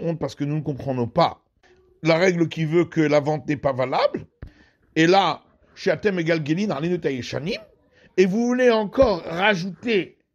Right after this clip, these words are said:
les biens anciens qu'elle a reçus avant d'être entrée dans la maison du mari et vouloir dire que la vente ne serait pas valable ? Naflula Misheniset. Si, euh, elle a reçu ses biens après être entrée dans la maison du mari,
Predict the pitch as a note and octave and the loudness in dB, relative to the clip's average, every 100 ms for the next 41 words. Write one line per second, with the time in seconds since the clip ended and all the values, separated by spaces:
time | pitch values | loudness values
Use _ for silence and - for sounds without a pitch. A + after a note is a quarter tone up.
0 | _ _ _ - E3 E3+ G#3 F#3 F3 E3 | _ _ _ -2 0 2 2 0 -2 -2
1 | A3 F3 F#3 E3+ F3+ E3 F3+ - - E3 | -4 -2 -2 0 0 -2 -8 -12 -4 -2
2 | D#3+ C4 A#3 - E3+ D#3 F3 E3+ D#3 D#3 | 0 2 2 0 -10 -8 -6 -4 -2 -2
3 | D#3+ C#3+ D#3 C#3+ D3+ D3 G#3+ - - - | -2 -2 -4 -4 -2 0 -2 -4 -12 -20
4 | _ _ _ F3 F3 F#3 A3 A3 F3+ D#3+ | _ _ _ 4 4 4 4 4 4 -2
5 | G#3 G#3+ - G3 F3 E3 F#3+ F#3+ D#3 E3 | -2 -2 -2 -2 0 0 -2 -6 -8 -6
6 | D3+ C#3+ C#3+ - - - - - - - | -4 -2 -2 -4 -6 -12 -14 -20 -20 -20
7 | - - - G3 B3 C4 C4+ A#3+ - G#3 | -20 -8 0 2 4 4 4 0 -2 -4
8 | F#3 - E3 G#2+ - - _ _ _ _ | -4 -6 -8 -8 -14 -20 _ _ _ _
9 | _ - - A3+ G#3 - D#3+ C#3+ C3 - | _ -12 -2 0 0 0 2 2 0 -4
10 | _ _ _ _ - D3+ D#3+ F3+ F3+ F#3+ | _ _ _ _ -6 0 2 0 -2 -2
11 | E3 D3+ A3 - D#3 - G#3+ F#3 D#3 C#3 | -2 -2 -4 -4 -6 -2 -2 -2 -6 -6
12 | D3 C3+ C3 A#2+ B2 A2 A#2 - | -6 -6 -6 -4 -4 -4 -6 -4